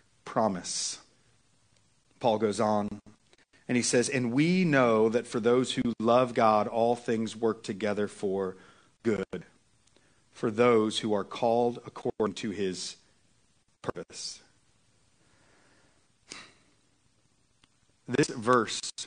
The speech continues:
probably more than any other in all of Scripture, and this is a big statement, has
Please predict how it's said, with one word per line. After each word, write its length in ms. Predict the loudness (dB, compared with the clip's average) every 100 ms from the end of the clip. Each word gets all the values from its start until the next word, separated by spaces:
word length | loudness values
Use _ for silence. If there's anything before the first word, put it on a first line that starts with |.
| -16 _ -6
probably 480 | 0 0 2 2 2
more 300 | 2 2 2
than 160 | 0
any 300 | -2 -2 0
other 260 | 2 2 0
in 80 | 0
all 180 | 0
of 80 | -2
Scripture, 360 | -2 -6 -6 -6
and 100 | -4
this 60 |
is 80 | -4
a 40 | -4
big 220 | -2 -2
statement, 480 | -4 -6 -10 -16 -20 _ _ _ -20 -20 _ _ _ _ -6
has 280 | -6 -6